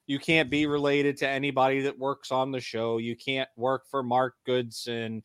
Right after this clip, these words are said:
Fremantle, C B S, et cetera, so on and so forth. Um,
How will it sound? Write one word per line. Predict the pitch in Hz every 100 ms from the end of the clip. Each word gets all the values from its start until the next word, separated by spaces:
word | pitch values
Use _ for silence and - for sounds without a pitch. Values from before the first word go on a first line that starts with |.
| _ _ _
Fremantle, | - 131 120 120 123 120 113 127 117 113 113 113 113 _ _ _
C | - - 139
B | 127 123 113
S, | 107 101 -
et | 107 -
cetera, | 113 104 101
so | - 92
on | 95
and |
so | - 156
forth. | 131 101 - - _ _ _ _ _ _ _ _ _ _ _ _ _ _ _ _ _ _ _ -
Um, | 123 120 117 110 107 104